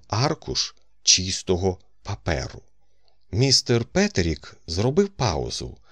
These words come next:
окинувши поглядом коло зацікавлених облич. Він усміхнувся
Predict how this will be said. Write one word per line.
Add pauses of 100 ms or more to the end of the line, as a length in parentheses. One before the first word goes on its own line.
(380)
окинувши (200)
поглядом (380)
коло (120)
зацікавлених
облич. (640)
Він
усміхнувся